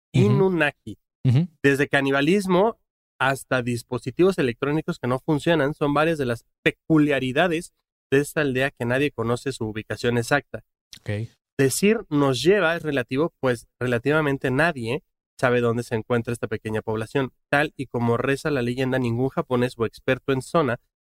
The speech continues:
Speaker 2: sabría ubicar Inunaki en el mapa. Algunos creen que es fruto de la imaginación del ser humano,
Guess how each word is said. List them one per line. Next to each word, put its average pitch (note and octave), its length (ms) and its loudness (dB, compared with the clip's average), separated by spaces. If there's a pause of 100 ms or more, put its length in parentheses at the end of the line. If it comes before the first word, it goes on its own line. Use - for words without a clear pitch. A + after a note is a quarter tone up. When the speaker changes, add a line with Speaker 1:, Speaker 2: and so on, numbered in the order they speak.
(140)
Speaker 2:
sabría B2 260 2
ubicar C3 420 0 (340)
Inunaki B2+ 640 0
en A#2 140 0
el A2 120 -4
mapa. B2 400 -4
Algunos B2+ 380 -2
creen C3+ 220 -2
que C#3+ 80 -2
es - 120 -6
fruto C#3+ 320 -2
de C3+ 80 2
la A2+ 120 0
imaginación A2 560 -6
del A#2+ 120 -2
ser B2 160 -2
humano, C#3+ 440 0